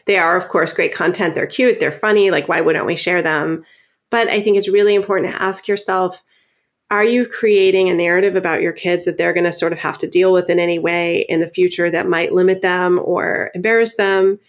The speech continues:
Are you foreclosing opportunities for them to self-disclose or tell their own story their own way?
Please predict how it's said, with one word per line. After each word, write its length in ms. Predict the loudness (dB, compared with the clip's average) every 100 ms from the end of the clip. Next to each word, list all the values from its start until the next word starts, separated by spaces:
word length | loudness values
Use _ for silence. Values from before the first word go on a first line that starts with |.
| _ _ _ 0
Are 80 | 2
you 160 | 4 2
foreclosing 520 | -2 2 2 2 2
opportunities 600 | 0 -2 2 2 2 0
for 100 | 0
them 200 | 0 0
to 100 | -2
self-disclose 1000 | -4 -4 -4 -8 -2 2 4 4 4 2
or 160 | -4
tell 200 | -4 -4
their 140 | -2 0
own 200 | 2 0
story 320 | 0 0 2
their 140 | 2
own 180 | 0 0
way? 540 | 0 0 -2 -4 -6